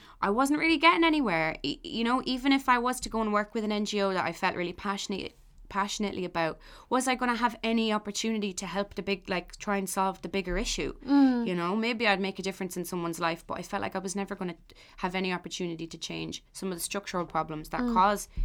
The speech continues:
Speaker 1: people to have to live in poverty or that cause people to have to migrate. Um, and, uh, what was I saying?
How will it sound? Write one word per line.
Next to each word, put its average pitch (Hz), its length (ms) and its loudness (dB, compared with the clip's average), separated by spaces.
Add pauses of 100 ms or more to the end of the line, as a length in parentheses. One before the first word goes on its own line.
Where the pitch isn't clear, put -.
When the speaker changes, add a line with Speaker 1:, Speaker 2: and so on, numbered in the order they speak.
Speaker 1:
people 180 320 -2
to 156 240 -4 (240)
have - 180 0
to - 100 -8
live 160 140 -4
in 156 80 -8
poverty 156 500 -2 (280)
or 175 80 0
that 170 160 -2
cause 190 280 2
people 175 280 -6
to 160 40 -6
have 151 160 -6
to - 80 -8
migrate. 151 680 -2 (420)
Um, 151 500 -2 (1200)
and, 175 760 -2 (200)
uh, 165 640 -2 (100)
what 190 120 -10
was 180 80 -6
I 175 40 -8
saying? 165 280 -8